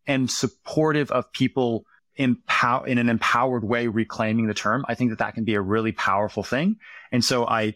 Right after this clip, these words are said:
certainly honor the reclaiming of that term and can acknowledge how it would feel squeamish and, and kind of a difficult thing to embrace after years of exposure of the term being used in a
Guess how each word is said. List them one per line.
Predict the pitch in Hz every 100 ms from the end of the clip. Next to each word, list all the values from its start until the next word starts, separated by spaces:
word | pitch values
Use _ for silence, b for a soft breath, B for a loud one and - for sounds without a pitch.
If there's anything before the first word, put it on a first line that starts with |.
| _
certainly | - - 151 135 113 -
honor | 117 117 110
the | 101
reclaiming | 101 - 113 110 101
of | 95 101
that | 101 -
term | 117 123 - -
and | 160 160 147
can | 127
acknowledge | 110 101 101 117 113 101 98 - B B
how | - 113 107 101 - b b -
it | 123
would | 110 -
feel | 120 107
squeamish | - - - 123 123 120 113 - - -
and, | 107 104
and | 110 104
kind | - 110
of | 101
a | 92 -
difficult | 117 123 117 110 101 - - _ _ _
thing | - 127 123 113
to | 107 117 107
embrace | 101 95 107 123 98 -
after | 101 98 - 104 95 90 _ _ _
years | 107 110 120 101
of | 101
exposure | 98 - 110 107 95
of | 90
the | 95
term | - 104 98
being | 95 92
used | 95 98 95 - - 104
in | 95
a | 92